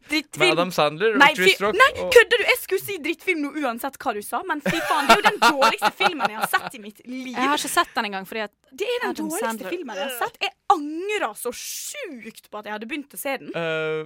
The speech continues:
Speaker 2: men, eh, altså, eh,
Speaker 1: Bjørn, Bjørn, Bjørn.
Speaker 2: eh, eh,
Speaker 3: Men
Speaker 2: ok.
Speaker 3: hva er det som er sommerlig med den?
Speaker 2: Jeg hadde, jeg
Speaker 1: Den
Speaker 2: hadde
Speaker 1: bader, da,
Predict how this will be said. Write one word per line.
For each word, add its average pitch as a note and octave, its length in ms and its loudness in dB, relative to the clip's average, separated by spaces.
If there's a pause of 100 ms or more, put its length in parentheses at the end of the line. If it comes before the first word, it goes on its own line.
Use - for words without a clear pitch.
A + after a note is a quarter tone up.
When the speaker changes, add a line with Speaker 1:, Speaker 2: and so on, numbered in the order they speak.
Speaker 2:
men, E3+ 460 -6
eh, D3+ 480 -6
altså, C3+ 420 -6
eh, A#2 1300 -4
Speaker 1:
Bjørn, G#2+ 320 -12
Bjørn, A#2+ 240 -16
Bjørn. G3+ 380 -8 (140)
Speaker 2:
eh, F2+ 600 -14
eh, F2 200 -10 (200)
Speaker 3:
Men - 140 -12
Speaker 2:
ok. - 100 -12
Speaker 3:
hva - 160 0
er C4+ 60 -4
det C4 100 -14
som A#3+ 140 -12
er A3+ 40 -10
sommerlig A#3+ 420 -8
med G3+ 120 -14
den? F#3+ 240 -14
Speaker 2:
Jeg D3 160 -6
hadde, A#2 380 -6
jeg B2 100 -10
Speaker 1:
Den A#3 80 -6
Speaker 2:
hadde C4+ 240 0
Speaker 1:
bader, A#3+ 580 -2
da, G#3 80 -10